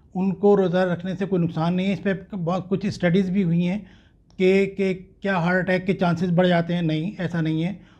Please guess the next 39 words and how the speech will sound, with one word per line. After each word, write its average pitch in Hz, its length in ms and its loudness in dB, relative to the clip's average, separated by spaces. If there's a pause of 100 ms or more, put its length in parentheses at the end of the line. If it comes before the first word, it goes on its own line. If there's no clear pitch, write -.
(140)
रोज़ा 185 260 4
रखने 208 280 0
से 220 140 -4
खून 220 260 0
गाढ़ा 185 280 4
ज़रूर 196 260 4
होता 165 220 2
है, - 220 -8 (920)
कि 170 80 -2 (240)
डिहाइड्रेशन 180 560 2
की 180 120 -4
वजह 175 120 0
से 196 140 -2
खून 196 240 -4
गाढ़ा 165 220 4
होता 175 260 0
है। 190 200 -6 (300)
कुछ 247 180 0
स्टडीज़ 208 480 0
में 214 140 2
आया 190 180 -2
है 202 80 0
कि 214 480 -4 (160)
गुर्दे 185 420 2
की 220 180 -2
जो 196 200 2 (600)
वेन 214 220 2
होती 160 280 0
है, 180 180 -4 (360)
रीनल 185 400 2
वेन 165 320 2 (440)
थ्रोम्बोसिस, 180 460 2 (340)
उसमें 214 460 -2
खून 220 240 4
जमने 190 300 2
के 214 120 0
चांसेस 165 420 -2
होते 143 220 -2
हैं 127 280 -12